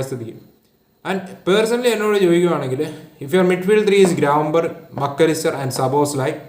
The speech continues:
മാച്ചുകളൊക്കെ പോവും, നല്ലപോലെ കളിച്ചൊക്കെ പോവും. But വൈറ്റൽ മാച്ചുകൾ അഥവാ വൈറ്റൽ ഇമ്പോർട്ടന്റ് ക്രൂഷ്യൽ മാച്ചുകളിൽ ലിവർപൂൾ എക്സ്പോസ് ആവുമെന്നാണ് personally ഞാൻ ബിലീവ് ചെയ്യുന്നത്. ഗ്രാവൻബർഗിനെയാണ് ഡി എം എഫ് ആയിട്ട് യൂസ് ചെയ്യുന്നതെങ്കിൽ പുള്ളി ഒരു പ്രോപ്പർ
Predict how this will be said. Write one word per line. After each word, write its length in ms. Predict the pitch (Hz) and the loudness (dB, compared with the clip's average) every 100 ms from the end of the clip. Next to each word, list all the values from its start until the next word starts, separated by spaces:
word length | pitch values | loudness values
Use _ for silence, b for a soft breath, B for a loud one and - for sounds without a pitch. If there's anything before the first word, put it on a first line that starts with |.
| - _ _ _ _ _ _ _ 190 | -20 _ _ _ _ _ _ _ -2
മാച്ചുകളൊക്കെ 520 | 214 214 233 226 233 - | 0 2 0 0 -2 0
പോവും, 220 | 202 202 - - 143 | 4 4 2 -8 -6
നല്ലപോലെ 340 | 151 160 165 165 | 0 2 2 0
കളിച്ചൊക്കെ 340 | 156 156 160 139 | 0 0 -2 -2
പോവും. 160 | 143 135 | -4 -4
But 120 | 135 - - - _ _ _ _ _ _ _ 160 | -6 -8 -18 -20 _ _ _ _ _ _ _ 0
വൈറ്റൽ 640 | 196 226 - - 233 226 208 | 2 2 0 0 4 4 6
മാച്ചുകൾ 360 | 170 160 147 135 | 4 4 0 0
അഥവാ 180 | 139 143 143 | 2 2 2
വൈറ്റൽ 400 | 147 160 160 170 156 | 2 0 0 -2 0
ഇമ്പോർട്ടന്റ് 460 | 156 160 165 160 - | 2 2 2 0 -4
ക്രൂഷ്യൽ 340 | 147 156 165 160 | -4 -2 -2 -2
മാച്ചുകളിൽ 400 | 135 123 127 117 139 - - - _ _ _ _ 143 | -2 -2 -2 -2 -4 -10 -18 -20 _ _ _ _ -8
ലിവർപൂൾ 360 | 151 170 175 156 | -4 -4 0 0
എക്സ്പോസ് 420 | 127 - 160 151 139 | -2 -4 0 2 2
ആവുമെന്നാണ് 300 | 135 127 123 | 0 -2 -2
personally 400 | 123 123 143 143 131 | 0 0 -2 -4 0
ഞാൻ 120 | 123 127 | 0 0
ബിലീവ് 200 | 123 127 | 0 0
ചെയ്യുന്നത്. 240 | 117 127 123 117 | -2 -4 -6 0
ഗ്രാവൻബർഗിനെയാണ് 760 | 123 131 135 127 135 131 175 180 | 2 2 0 -2 -2 -2 -2 -2
ഡി 60 | 135 | -2
എം 60 | 135 | -4
എഫ് 100 | 127 135 | -2 -2
ആയിട്ട് 160 | 127 123 | -2 -2
യൂസ് 140 | 120 | -2
ചെയ്യുന്നതെങ്കിൽ 360 | 127 117 113 135 - b b _ - 143 | -4 -4 -6 -8 -12 b b _ -18 -4
പുള്ളി 180 | 180 196 196 | 0 4 4
ഒരു 60 | 190 156 | 2 2
പ്രോപ്പർ 360 | 151 156 175 | 4 4 0